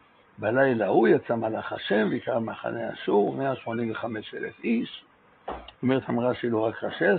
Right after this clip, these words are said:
לא ראשי הצבא. מנו אמרתי מיליונים,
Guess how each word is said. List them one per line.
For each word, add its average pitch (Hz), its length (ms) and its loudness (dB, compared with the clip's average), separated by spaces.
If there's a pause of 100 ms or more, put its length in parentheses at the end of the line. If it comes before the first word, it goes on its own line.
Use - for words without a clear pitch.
(200)
לא 110 160 -6
ראשי 185 420 0
הצבא. 135 680 0 (2000)
מנו 107 300 0
אמרתי 101 320 -2
מיליונים, 135 580 6